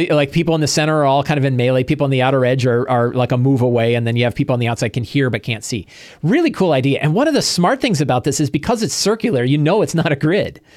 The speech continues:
right? You don't have to count squares because you can't count squares in a circle. So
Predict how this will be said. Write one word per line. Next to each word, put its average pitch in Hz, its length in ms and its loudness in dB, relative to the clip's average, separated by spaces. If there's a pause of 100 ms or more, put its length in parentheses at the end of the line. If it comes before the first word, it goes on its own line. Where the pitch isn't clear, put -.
(240)
right? 147 200 2
You 165 80 2
don't 196 200 2
have 220 100 -2
to 202 80 -2
count 175 260 -2
squares 180 400 0
because 139 240 0
you 139 80 -2
can't - 220 -2
count 175 240 -4
squares 196 320 0
in 127 100 -2
a 113 40 -2
circle. - 440 -4 (240)
So 151 400 2